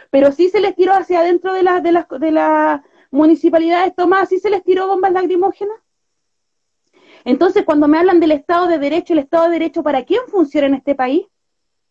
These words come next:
Porque a mí no me funciona aquí en Villa Francia. A los mapuches no les funciona allá en el sur. Si alguien me dice,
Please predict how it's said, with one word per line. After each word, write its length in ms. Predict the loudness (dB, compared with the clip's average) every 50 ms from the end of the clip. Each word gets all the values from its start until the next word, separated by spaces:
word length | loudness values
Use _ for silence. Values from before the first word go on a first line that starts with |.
| _ _ _ _ _ _ _ _ _ _ _ _ _ _ _ _ _ _ _ _ _
Porque 240 | -4 -4 -2 0 2
a 40 | 4
mí 80 | 4 4
no 100 | 2 0
me 120 | -4 -4
funciona 360 | -4 -4 -6 -4 -4 -4 -4
aquí 120 | -4 -4 -2
en 80 | 0
Villa 220 | 0 0 0 0 -2
Francia. 480 | -2 -4 -4 -4 -8 -12 -18 -20 -20 _ _ _ _ _ _ _ _ _ _ _ _ _ _ _ _ _ _ _ _ _ _ _ _ -4
A 120 | 0 2
los 100 | 2 4
mapuches 420 | 4 2 2 0 -2 0 0 2
no 60 | 2 2
les 160 | 2 2 2
funciona 380 | 2 0 0 0 0 -2 -2
allá 300 | -2 0 0 0 0 0
en 60 | -2 -4
el 40 |
sur. 320 | -4 -4 -4 -4 -6 -6 _ -20 -20 _ _ _ _ _ _ _ _ _ _ _ _ _ _ _ _ _ _ _ _ _ _ _
Si 140 | _ -2 0
alguien 220 | 0 2 2 4
me 100 | 4 4
dice, 360 | 4 4 4 2 0 -2 -2